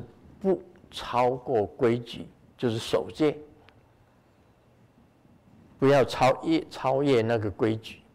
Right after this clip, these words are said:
那个规矩就是戒律。你随-，可以随心所欲、随顺去做，但是你不要超过那个规矩。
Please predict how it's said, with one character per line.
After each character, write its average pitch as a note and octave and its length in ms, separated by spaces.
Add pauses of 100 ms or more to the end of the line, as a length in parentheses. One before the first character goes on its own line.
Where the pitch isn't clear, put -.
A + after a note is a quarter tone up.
(680)
那 D3 140
个 D3 100
规 E3+ 280
矩 F#2 440
就 A2+ 120
是 G#2+ 160
戒 G#2 300
律。 G#2+ 220 (3000)
你 A#2+ 140
随-， C#3+ 420
可 G#3+ 220
以 D#3+ 160 (500)
随 - 300
心 F3+ 240
所 G#2+ 260
欲、 C#3+ 220
随 A2+ 320
顺 C3+ 260
去 C3 180
做， D#3+ 300 (540)
但 G#2 120
是 A#2 180
你 G#2+ 160
不 F2 160
要 G#2+ 100
超 A2+ 240
过 A2+ 180
那 A2 80
个 G#2+ 140
规 A2 240
矩。 - 220